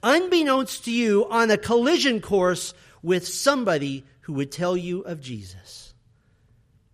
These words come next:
And that was planned. Somebody who would say, "Repent and believe on the Lord Jesus Christ, and you will be saved from your sins."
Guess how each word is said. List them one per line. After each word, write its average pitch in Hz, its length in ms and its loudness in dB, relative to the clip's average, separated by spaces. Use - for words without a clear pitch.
And 120 120 -8
that 120 120 -8
was 156 120 -12
planned. 123 580 -14
Somebody 180 440 -2
who 180 120 -2
would 190 120 -4
say, 160 240 -4
"Repent 180 480 2
and 165 100 -8
believe 156 360 -4
on 147 100 -4
the 135 80 -6
Lord 143 280 -6
Jesus 151 360 -10
Christ, 120 420 -12
and 113 140 -10
you 156 120 -10
will 156 140 -8
be 143 120 -10
saved 113 400 -12
from 113 180 -12
your 117 140 -12
sins." - 600 -20